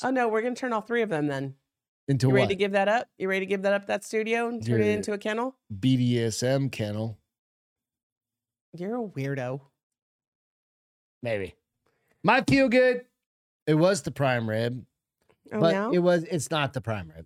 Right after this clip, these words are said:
Speaker 2: It
Speaker 1: Oh.
Speaker 2: was the fact that your brother came over and hung
Speaker 1: Yes.
Speaker 2: out. So, uh,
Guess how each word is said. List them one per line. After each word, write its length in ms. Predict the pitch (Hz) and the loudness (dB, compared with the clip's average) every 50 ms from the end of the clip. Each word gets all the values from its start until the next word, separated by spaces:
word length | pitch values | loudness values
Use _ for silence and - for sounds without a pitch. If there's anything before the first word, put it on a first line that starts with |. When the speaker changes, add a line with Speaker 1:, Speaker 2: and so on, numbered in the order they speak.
| _ - | _ 0
Speaker 2:
It 100 | 165 175 | 2 4
Speaker 1:
Oh. 60 | 170 | 4
Speaker 2:
was 300 | 165 160 156 143 - - _ _ _ _ _ _ _ - | 4 4 2 0 -2 -6 _ _ _ _ _ _ _ -6
the 60 | 135 | -2
fact 280 | - 202 196 202 156 - | 2 2 2 2 2 0
that 80 | 185 | 0
your 200 | 165 156 156 165 | 0 2 2 2
brother 380 | 170 147 160 160 160 165 180 180 | 2 4 4 4 4 4 2 0
came 280 | - 175 170 165 165 170 | 0 0 0 2 2 2
over 300 | 165 165 160 175 180 175 | 2 2 2 2 2 2
and 180 | 156 147 135 | 2 0 0
hung 180 | 113 139 143 143 | 0 0 0 2
Speaker 1:
Yes. 60 | 135 131 | 2 4
Speaker 2:
out. 240 | 127 127 131 - _ _ _ - - _ _ _ - 165 | 4 4 2 0 _ _ _ -20 -20 _ _ _ 2 4
So, 640 | 160 160 156 151 151 147 143 139 139 135 143 - - _ _ _ _ _ _ - | 6 6 6 6 4 4 2 2 2 2 0 -2 -4 _ _ _ _ _ _ 0
uh, 720 | 165 165 156 151 143 139 131 127 117 113 107 104 101 101 | 2 4 4 4 4 4 2 2 0 0 -2 -4 -4 -6